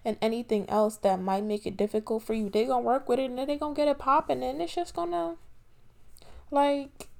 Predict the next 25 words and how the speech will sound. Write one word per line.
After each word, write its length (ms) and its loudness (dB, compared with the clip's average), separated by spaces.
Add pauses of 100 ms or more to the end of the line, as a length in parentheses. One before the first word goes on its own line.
(520)
no, 800 0 (720)
nothing 560 -2
should 260 -8
be 120 -4
a 40 -2
disadvantage 720 -2
for 160 -10
you 360 -6
to 280 -6
get 440 0 (260)
what 340 -6
you 80 -2
want 420 -4 (140)
and 220 -6
do 200 -4
what 280 -8
you 80 -8
want. 420 -6
And 340 -8
she 640 -6 (1120)
been 220 -6
showing 500 -4
that 400 -2
to 260 -10
us. 380 -2